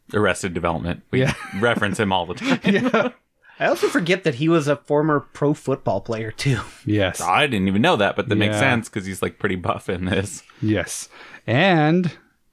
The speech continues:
Speaker 2: Kevin Peter Hall, rest in peace.
Speaker 3: Uh,
Speaker 1: Ooh, that's
Speaker 2: Mm.
Speaker 1: the Predator
Speaker 3: Yep.
Speaker 1: himself,
Speaker 2: The
Speaker 1: right?
Speaker 2: Predator, yeah.
Speaker 3: And
Speaker 2: From
Speaker 3: he has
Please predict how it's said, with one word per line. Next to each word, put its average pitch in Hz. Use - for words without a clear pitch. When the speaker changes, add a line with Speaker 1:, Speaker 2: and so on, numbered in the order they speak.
Speaker 2:
Kevin 135
Peter 147
Hall, 110
rest 92
in 90
peace. -
Speaker 3:
Uh, 123
Speaker 1:
Ooh, 117
that's 104
Speaker 2:
Mm. 90
Speaker 1:
the 104
Predator 95
Speaker 3:
Yep. 87
Speaker 1:
himself, 98
Speaker 2:
The 95
Speaker 1:
right? 92
Speaker 2:
Predator, 95
yeah. 92
Speaker 3:
And 123
Speaker 2:
From 117
Speaker 3:
he 170
has 151